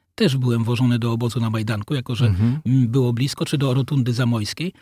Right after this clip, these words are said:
Speaker 1: i wstrząsnęło, e, do tej pory ten wstrząs pamiętam. Już jako dorosły człowiek, gdy byłem w Treblince,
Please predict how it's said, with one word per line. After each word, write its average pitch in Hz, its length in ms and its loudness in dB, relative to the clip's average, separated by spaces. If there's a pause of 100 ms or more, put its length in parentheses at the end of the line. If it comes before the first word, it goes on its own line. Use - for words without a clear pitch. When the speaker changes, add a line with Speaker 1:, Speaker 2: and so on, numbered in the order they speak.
(260)
Speaker 1:
i 160 60 -6
wstrząsnęło, 180 720 -2
e, - 20 -4 (580)
do 131 180 -2
tej 175 140 0
pory 165 280 2
ten 147 160 0
wstrząs - 360 -2
pamiętam. 120 500 -2 (320)
Już 185 160 0
jako 175 160 0
dorosły 165 300 0
człowiek, 175 240 0
gdy 147 360 2
byłem 131 460 0
w - 40 -6
Treblince, 156 600 0